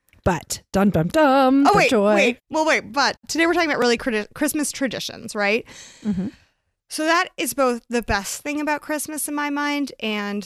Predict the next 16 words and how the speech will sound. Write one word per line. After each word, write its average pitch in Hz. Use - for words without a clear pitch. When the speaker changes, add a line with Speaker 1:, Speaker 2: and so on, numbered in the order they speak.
Speaker 2:
the 208
hardest. -
Because 226
I 208
feel 220
like 202
I 285
was 262
inspired. 233
I 208
think 247
when 262
I 254
first 214
really 202
realized, 175